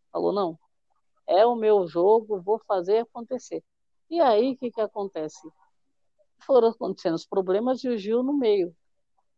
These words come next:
Todos os problemas o Gil tava ali no meio. Ele foi muito, é, como fala, perseguido, muito, é, é, como fala, votado pelas pessoas.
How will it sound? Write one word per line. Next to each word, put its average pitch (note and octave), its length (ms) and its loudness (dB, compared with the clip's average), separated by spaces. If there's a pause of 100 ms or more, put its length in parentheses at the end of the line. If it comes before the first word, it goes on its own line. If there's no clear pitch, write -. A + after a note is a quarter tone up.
(520)
Todos D4+ 380 0
os - 120 -12
problemas A#3+ 560 0
o A3 80 -4
Gil G#3 220 -4
tava G3 240 0
ali F#3+ 160 2
no G3+ 140 -6
meio. G#3 580 -4 (480)
Ele A3 220 4
foi G#3 260 2
muito, F#3+ 1040 -2
é, E3 360 -6
como F3+ 240 -14
fala, D#3+ 520 -6 (560)
perseguido, G3 800 0 (560)
muito, G3+ 1000 0
é, E3 440 -2 (1040)
é, C#3+ 120 0
como F3+ 220 -14
fala, D#3+ 360 -4
votado F3 680 -4
pelas E3 300 -6
pessoas. E3+ 460 -6